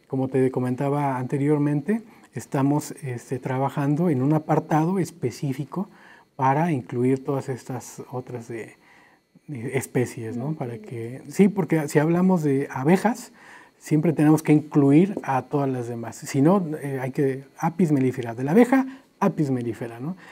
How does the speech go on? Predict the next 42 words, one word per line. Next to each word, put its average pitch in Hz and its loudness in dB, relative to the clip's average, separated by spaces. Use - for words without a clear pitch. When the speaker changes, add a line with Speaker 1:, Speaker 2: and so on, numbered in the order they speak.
Speaker 1:
Anteriormente 175 8
decías 170 2
abejas 170 2
y, 175 -2
ah, 220 -4
pues 151 -6
ya 156 0
decía, 147 2
ah, 151 -6
la, 131 -2
la 127 -8
que 139 -8
Speaker 2:
Uno 139 -2
Speaker 1:
conocemos. 147 6
Speaker 2:
pensaba - -4
en 254 -8
la 247 -12
típica. 214 -12
Speaker 1:
Sí, 202 10
en 180 2
la, 143 0
en 139 -4
la 135 -4
amarillita 139 2
con 123 -4
franjas 131 -2
negras, 117 -8
¿no? 127 -2
Speaker 2:
Ujú. 269 -6
Speaker 1:
Pero 135 2
ahora, 156 6
este, 143 -8
afortunadamente 147 2
ha 156 0
crecido 151 2
y 156 0
se 147 -8
ha 135 -4
informado 131 -6
a - -6
la 147 -4
gente 156 -4